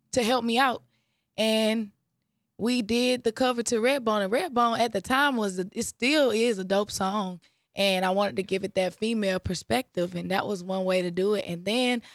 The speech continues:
I got with, um, this dope videographer down here. He go by the name of Brad, T F Brad. He a D J. He do everything.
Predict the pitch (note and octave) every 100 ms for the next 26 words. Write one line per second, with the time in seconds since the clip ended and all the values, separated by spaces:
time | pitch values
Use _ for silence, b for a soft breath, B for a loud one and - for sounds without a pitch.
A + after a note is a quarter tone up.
0 | B A#3 A#3+ A#3+ G3 G#3+ G#3+ A3 - -
1 | G#3+ G3+ F#3+ F3 E3+ - _ _ _ _
2 | _ _ - - G#3+ F#3+ E3 E3+ G3 -
3 | - A3 A3 G#3+ A3+ A3+ A#3 A3+ A#3 A#3+
4 | B3 A#3 A#3 - _ _ _ _ A3+ G#3
5 | F#3+ F3+ F3+ F3+ F#3 F3 D#3+ _ _ _
6 | _ F3+ F#3+ G#3+ A3+ A#3 _ _ _ _
7 | _ - A3+ A3+ G#3 A3 A#3 A#3 A3+ B3
8 | A3+ G3+ F#3 G#3 G3+ G#3 B3 F3+ F#3 F#3+
9 | F#3 F3+ E3+